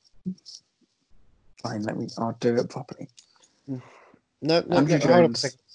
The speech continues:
Speaker 2: Brimstone.
Speaker 1: <laughs>
Speaker 2: Q T, The First Eight.
Speaker 1: Yeah.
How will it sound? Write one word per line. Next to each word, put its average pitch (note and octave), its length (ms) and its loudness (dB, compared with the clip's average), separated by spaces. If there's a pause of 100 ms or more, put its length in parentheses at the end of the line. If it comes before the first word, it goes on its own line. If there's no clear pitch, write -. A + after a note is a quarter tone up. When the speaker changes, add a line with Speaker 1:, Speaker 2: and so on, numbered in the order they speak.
(580)
Speaker 2:
Brimstone. B2 840 2 (520)
Speaker 1:
<laughs> G#3 1200 2
Speaker 2:
Q F#3+ 380 2
T, D3 680 2 (220)
The A#2 160 -8
First C#3+ 600 0
Eight. - 440 -8 (1500)
Speaker 1:
Yeah. - 360 -8